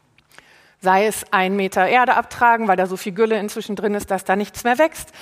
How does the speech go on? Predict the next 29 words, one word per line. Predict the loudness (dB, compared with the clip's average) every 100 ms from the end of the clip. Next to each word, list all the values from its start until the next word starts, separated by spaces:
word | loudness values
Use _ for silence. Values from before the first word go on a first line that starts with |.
| -20 -20 -14
Sei | 0 0
es | 0
Grundwasser | -2 -4 0 0 2 0
wieder | 2 2
reinigen, | 2 2 0 0
weil | 0
die | 0
Gülle | -4 -4
bis | -6 -2
dahin | -2 -2 2
weitergereist | 2 2 -2 0 0 -2 -6
ist. | -10 -10 -20 -2
Sei | 2 2
es | 0
zu | -2
überlegen, | -2 -2 -2 -4
wie |
kriegen | -6 -8 -4
wir | -2
denn | -2 -2
jetzt | -6 -10 -2
eigentlich | 0 0 -2 -4 -6 -4 -4 -6 -14 -20 -20 -20 -20 _ _ _
die | -12 -10 -2
Erde | 2 2 2 0
oder | 0 -2
die | -2
Böden | -4 -4 -4
wieder | 0 2
aufgebaut, | 2 0 -4 2 4 4 0